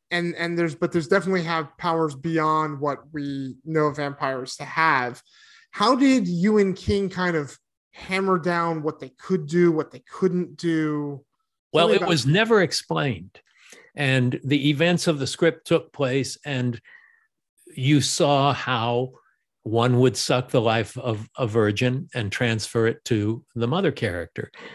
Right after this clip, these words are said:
Speaker 1: Right.
Speaker 2: So because it was so obtuse about that, intentionally, I came up with the idea of doing the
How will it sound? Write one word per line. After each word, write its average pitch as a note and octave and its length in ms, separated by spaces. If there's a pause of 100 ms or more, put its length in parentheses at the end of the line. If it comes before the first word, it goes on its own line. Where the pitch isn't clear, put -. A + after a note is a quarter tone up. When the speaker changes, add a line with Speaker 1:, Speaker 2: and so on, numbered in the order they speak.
(140)
Speaker 1:
Right. D#3+ 120
Speaker 2:
So D3 640
because G3 560
it E3+ 200
was C#3 280
so C#3+ 320
obtuse G#3 540
about G#2 380
that, G#2+ 180
intentionally, C3+ 960 (760)
I D#3+ 180
came D#3 260
up C3 180
with C3 160
the B2 140
idea A#2 480
of G#2+ 200
doing A#2+ 340
the G#2+ 140